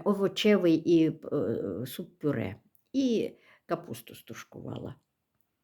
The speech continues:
Ну, от, з помідорчиками, і з цибулькою, і з морквою. Але моркви мало поклала.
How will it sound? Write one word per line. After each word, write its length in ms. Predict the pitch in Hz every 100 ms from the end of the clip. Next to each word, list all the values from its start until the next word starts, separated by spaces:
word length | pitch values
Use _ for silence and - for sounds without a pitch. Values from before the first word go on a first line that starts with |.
| _ _ _
Ну, 200 | - - 117
от, 100 | -
з 40 |
помідорчиками, 920 | - 107 85 - - - - - -
і 380 | - - - -
з 280 | - - -
цибулькою, 680 | - 135 170 208 - - -
і 40 |
з 200 | - -
морквою. 600 | - 160 160 - 113 - 143
Але 200 | - 151
моркви 440 | 135 143 143 131 143
мало 300 | 147 131 113
поклала. 540 | - - - 107 98